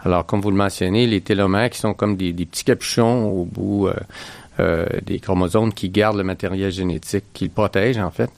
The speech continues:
On sait que lorsque les télomères raccourcissent plus vite, la mort survient plus vite. Et à l'inverse,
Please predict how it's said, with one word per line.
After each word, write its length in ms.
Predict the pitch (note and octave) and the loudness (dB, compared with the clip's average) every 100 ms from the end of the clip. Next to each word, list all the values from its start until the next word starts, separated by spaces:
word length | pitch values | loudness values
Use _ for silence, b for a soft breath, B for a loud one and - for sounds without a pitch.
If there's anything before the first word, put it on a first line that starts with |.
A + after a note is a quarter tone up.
| B B B | B B B
On 340 | G#2 G2 F#2 F2+ | 2 2 2 0
sait 460 | - - B2 D3+ - | -2 4 4 4 0
que 400 | - G#2+ A2+ G#2+ | 2 4 4 4
lorsque 320 | F#2+ G#2 - | 2 0 0
les 220 | G#2+ F#2+ F2+ | 0 0 2
télomères 520 | G2+ G2 G2+ G#2 G2 | 2 4 4 2 2
raccourcissent 840 | A2 - G2+ - A#2+ G#2+ - - - | 0 0 -4 -2 -2 -2 -6 -10 -8
plus 160 | G2+ F2+ | -2 -2
vite, 580 | F2 G2+ - - - B B - | 2 0 0 -14 -20 B B -6
la 380 | G2 F#2+ F#2+ G2 | -4 0 2 2
mort 360 | G2 A#2+ A#2 | 2 2 2
survient 360 | - G2+ F2+ E2+ | -2 -6 -6 -8
plus 160 | E2 E2+ | -6 -4
vite. 160 | G2+ - B B B | -4 -6 B B B
Et 160 | A2 G#2 | 2 4
à 80 | G2+ | 4
l'inverse, 520 | F#2+ F2 G#2 C3+ - | 2 0 0 0 -6